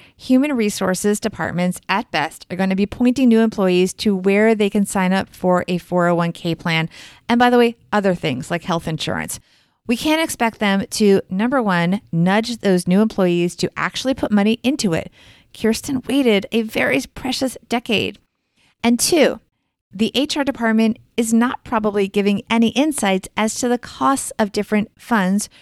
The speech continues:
or investing options that the new employees are choosing in their four oh one k.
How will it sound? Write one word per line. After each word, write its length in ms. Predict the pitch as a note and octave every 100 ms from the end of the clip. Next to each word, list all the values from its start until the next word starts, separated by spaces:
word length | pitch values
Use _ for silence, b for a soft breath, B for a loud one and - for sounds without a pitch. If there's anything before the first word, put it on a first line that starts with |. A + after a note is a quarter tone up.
| b b b b
or 80 | G3+
investing 560 | G3+ G3+ A3 A3+ A#3 G#3+
options 520 | F3 - F3 E3+ - -
that 320 | F3+ G3 F#3 -
the 80 | G3+
new 200 | F#3+ G3+
employees 440 | A#3 - F3+ F3+
are 100 | -
choosing 720 | G3 - C#4 C#4 A3+ F3 E3 F#3+ b b b b -
in 180 | C4 C#4
their 240 | G#3+ G#3
four 280 | - F3 E3+
oh 40 |
one 140 | F#3 G#3
k. 360 | C4 A3+ -